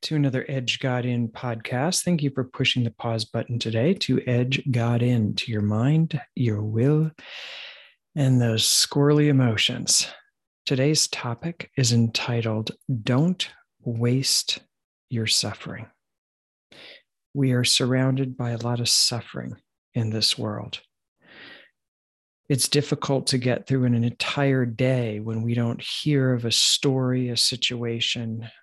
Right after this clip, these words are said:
um, perhaps secondhand, third hand, of someone who's going through suffering,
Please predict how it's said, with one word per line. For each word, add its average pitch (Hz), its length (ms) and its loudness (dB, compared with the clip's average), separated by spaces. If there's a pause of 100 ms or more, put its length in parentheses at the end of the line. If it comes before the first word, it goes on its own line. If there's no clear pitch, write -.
(140)
um, 120 400 -12
perhaps 120 480 -4
secondhand, 123 1000 2
third 120 260 0
hand, 117 500 -2 (560)
of 120 140 0
someone 127 400 4
who's 123 240 0
going 120 320 0
through 127 300 0
suffering, - 720 -4